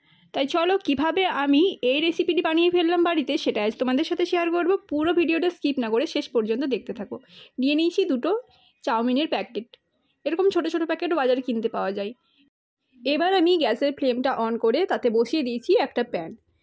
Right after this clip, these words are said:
দিয়ে দিলাম পরিমাণ মতো জল। জলটা যখনই ঈষদুষ্ণ গরম হয়ে আসবে, এখন তার মধ্যে দিয়ে দিচ্ছি পরিমাণ মতো লবণ,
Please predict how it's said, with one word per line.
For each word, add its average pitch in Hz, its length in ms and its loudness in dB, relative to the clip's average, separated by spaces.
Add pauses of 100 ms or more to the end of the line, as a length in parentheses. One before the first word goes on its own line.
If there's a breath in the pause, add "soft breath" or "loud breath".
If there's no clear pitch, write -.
(300 soft breath)
দিয়ে 285 160 2
দিলাম 339 260 2
পরিমাণ 320 300 2
মতো 320 220 2
জল। 254 340 2
জলটা 226 280 2
যখনই 269 360 0
ঈষদুষ্ণ 285 420 -2
গরম 254 340 2
হয়ে 262 160 0
আসবে, 247 240 -2
এখন 240 320 -2
তার 240 180 -2
মধ্যে 254 260 -4
দিয়ে 247 180 -2
দিচ্ছি 247 360 -4 (1120)
পরিমাণ 302 300 2
মতো 320 240 0
লবণ, 240 400 0